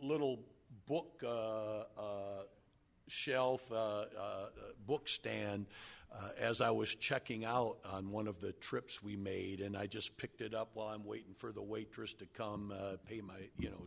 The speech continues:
take my money. And I just happened to open up, I don't even remember the name of the book. I think I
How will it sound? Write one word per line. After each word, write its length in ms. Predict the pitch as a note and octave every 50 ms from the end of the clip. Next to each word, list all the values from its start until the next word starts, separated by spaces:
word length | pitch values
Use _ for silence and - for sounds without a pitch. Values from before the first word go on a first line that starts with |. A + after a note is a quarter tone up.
| - -
take 200 | A2 G#2+ G2 F#2
my 120 | G2+ G2
money. 400 | F#2 G2 A2+ A#2+ A#2 G#2+ G2+ G2+ - - - - - - - - - - - - -
And 240 | C3+ B2 B2 B2+ B2+
I 120 | A#2+ B2
just 320 | A#2 - C#3+ C#3 - - -
happened 420 | C3+ C#3 C#3+ C#3+ C#3+ D3 C3+ B2+
to 100 | A#2+ A#2+ -
open 420 | C#3+ C#3+ C#3+ C#3 C#3 C#3 C3 B2+ C3 - -
up, 300 | - B2+ C#3 - - - A#2+ A#2
I 140 | A#2 A#2 A#2
don't 200 | B2+ C3 C3 C3
even 180 | B2+ A#2+ A#2
remember 360 | A2+ A#2 B2 C3 C3 B2+ A2+
the 120 | G#2+ G#2+ G#2+
name 340 | G#2 G#2+ A#2 B2 B2+ C3 A#2+
of 80 | G#2+
the 80 | G2+ G#2
book. 440 | G2+ F#2 A2+ C3 D3 C3+ A2 - -
I 80 | A2 A2
think 260 | - - C4+ - -
I 120 | D3+ C3